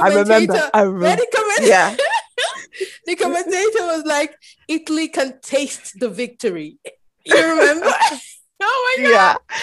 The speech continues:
Speaker 2: It was so funny. Like, I really wish we had kids Olympics. It would have been so
Speaker 1: I just, it,
Speaker 2: hilarious.
Speaker 1: I just, like, there's so much to hope for and dream for. And just one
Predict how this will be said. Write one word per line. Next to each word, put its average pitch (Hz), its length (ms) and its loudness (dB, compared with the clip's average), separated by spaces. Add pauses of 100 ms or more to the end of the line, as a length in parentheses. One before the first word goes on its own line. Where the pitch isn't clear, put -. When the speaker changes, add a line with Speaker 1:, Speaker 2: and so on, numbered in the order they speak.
(100)
Speaker 2:
It 571 720 4
was 427 80 0
so 587 120 4 (240)
funny. 523 400 2 (420)
Like, 392 400 2
I 381 160 4
really 427 460 2
wish 339 180 -2
we 269 140 -12
had 233 320 -4 (320)
kids 269 400 -6
Olympics. 226 840 -4 (120)
It 277 220 -6
would 285 200 -6
have 247 280 -4
been 214 320 -4
so 214 160 -20
Speaker 1:
I 247 140 4
just, 240 100 -2
it, - 160 -2
Speaker 2:
hilarious. 202 600 -4
Speaker 1:
I 226 140 4
just, 359 340 -4 (240)
like, 220 240 2
there's 277 200 -2
so 370 320 -4
much 349 320 -2
to 240 220 2
hope 254 260 -2
for 208 240 -4
and 185 180 -6
dream 190 300 -8
for. 175 260 -6
And 170 140 -4
just 208 340 -2
one 220 320 0